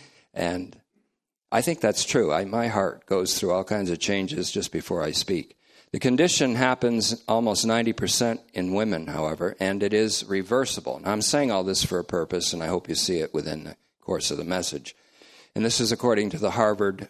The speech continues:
Women's Health Watch, and therefore the broken heart syndrome is a condition that happens to be listed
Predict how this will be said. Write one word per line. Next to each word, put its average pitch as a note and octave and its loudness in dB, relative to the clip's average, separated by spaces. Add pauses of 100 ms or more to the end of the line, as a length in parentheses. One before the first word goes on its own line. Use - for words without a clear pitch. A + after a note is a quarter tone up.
Women's G2 0
Health A2 0
Watch, - -2 (640)
and E2 -4
therefore F2+ 0
the F2+ -4
broken A2 0
heart A#2+ 2
syndrome G#2+ 0 (1000)
is F#2+ 2
a G#2+ 0
condition A2+ 0 (280)
that G#2+ -2
happens A2 -2
to G2+ -8
be G#2 0
listed A2+ 0